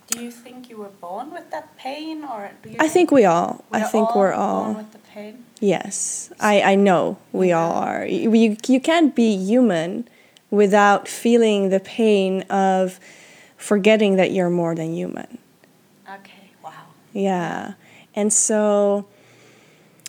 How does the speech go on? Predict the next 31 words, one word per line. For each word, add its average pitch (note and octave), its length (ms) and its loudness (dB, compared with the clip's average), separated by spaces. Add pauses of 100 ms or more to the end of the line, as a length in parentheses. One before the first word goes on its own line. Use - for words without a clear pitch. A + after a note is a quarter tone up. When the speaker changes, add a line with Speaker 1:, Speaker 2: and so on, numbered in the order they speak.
(420)
Speaker 2:
I, G3+ 680 2
I G3 120 2
left E4 280 2
everything D4 400 0
behind D4 480 0
at A3+ 80 0
a - 20 -6
pretty G#3+ 240 0
young G3 240 2
age, G#3 640 2
and G3 200 0
I F#3 140 2
traveled G3 340 0
all F#3 140 2
around F3+ 240 0
the E3+ 80 -2
world B3 480 2
in, F#3+ 240 0
in F3+ 160 -2
spiritual G3 960 2
and, E3+ 260 -2
and E3+ 220 -6
conscious G3 640 -2
and F3 120 -2
New F3 140 0
Age A#3+ 260 2
communities, F3+ 600 0
if F3+ 140 -8
you F3 100 -2
will, E3+ 440 0
and E3+ 720 -2